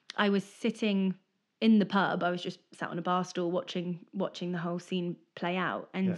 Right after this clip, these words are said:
Speaker 1: seeing, I think it was actually more seeing him go over his lines before,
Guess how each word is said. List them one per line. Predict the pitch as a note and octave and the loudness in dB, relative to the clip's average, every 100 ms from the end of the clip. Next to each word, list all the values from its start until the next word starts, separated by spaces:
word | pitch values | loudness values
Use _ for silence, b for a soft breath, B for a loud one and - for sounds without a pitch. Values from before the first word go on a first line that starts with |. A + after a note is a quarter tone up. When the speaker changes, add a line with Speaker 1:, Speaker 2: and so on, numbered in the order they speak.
| - | -6
Speaker 1:
seeing, | - A#3 A3 G#3+ G3+ F#3+ b b b b b b b b b _ _ - | -4 0 2 2 2 0 b b b b b b b b b _ _ -4
I | G#3 | -2
think | - G#4 | 2 2
it | F#4 | 4
was | C#4+ | 2
actually | D#4 - C4 B3+ | 2 0 2 4
more | B3+ A#3 | 4 2
seeing | - B3+ A#3+ A#3 | 0 0 4 4
him | G#3 A3 G#3+ - - | 2 2 2 0 -2
go | A3 | 2
over | A3 G#3+ | 4 4
his | G3 G#3 | 0 -2
lines | G#3 G3+ G#3 G3+ | 0 0 2 0
before, | - G3 - G#3+ G3+ G3+ G3+ | -2 -6 0 2 4 4 2